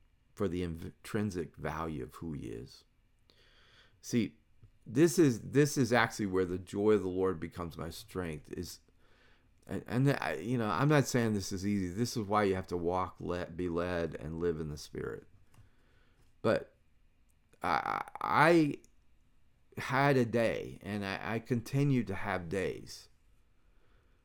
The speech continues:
where instead of, um, instead of seeing God as a means to an end, where his beauty has just overwhelmed me,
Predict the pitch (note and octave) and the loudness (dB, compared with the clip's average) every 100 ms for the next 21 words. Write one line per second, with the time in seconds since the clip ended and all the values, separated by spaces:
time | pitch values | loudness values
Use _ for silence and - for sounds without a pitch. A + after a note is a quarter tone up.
0 | _ G#2 A#2 A#2 A2 G2+ C#2+ - - G#2 | _ 4 8 10 10 8 4 -2 -4 -2
1 | F#2+ - - C3 D3 C#3+ C3+ G2 G#2+ G2+ | -2 -4 4 8 10 8 6 2 4 6
2 | F#2+ F#2+ E2+ - _ - - F2+ E2 C#2+ | 6 4 0 -12 _ -14 -8 -6 -4 -6
3 | C2 - - _ _ _ _ _ _ _ | -8 -14 -20 _ _ _ _ _ _ _
4 | - - _ _ _ - G2+ - D3+ E3+ | -18 -18 _ _ _ -10 -8 -2 2 4
5 | F#3 C3 - - - C#3+ C#3 B2 A#2 A2 | 4 0 -8 -12 -2 2 2 2 4 4
6 | A2 G2 F2 F#2 - - _ _ _ _ | 4 2 -4 -10 -18 -20 _ _ _ _
7 | _ _ _ _ _ _ - - _ _ | _ _ _ _ _ _ -20 -20 _ _
8 | - G#2+ G#2+ G#2 F2 G2 G#2+ B2+ C#3 C#3 | -2 0 2 0 0 0 2 2 4 2
9 | A#2+ - B2 G#2+ G2 F#2+ D2 G1+ - - | 0 -4 -4 -2 -2 -4 -8 -10 -16 -20
10 | - - - - - _ _ - - - | -20 -20 -20 -20 -20 _ _ -20 -20 -20
11 | - - - - - - A2 A2+ G2 E2+ | -20 -20 -20 -20 -6 0 4 4 2 -2
12 | G2 D3+ D#3+ C#3 B2 A#2 G2 - A2 - | 0 2 2 4 2 2 -2 0 0 0
13 | F#2+ A2+ G2+ F2 F2 D#2+ B1+ G1+ C#3+ | 0 0 2 -2 -2 -4 -6 -12 -16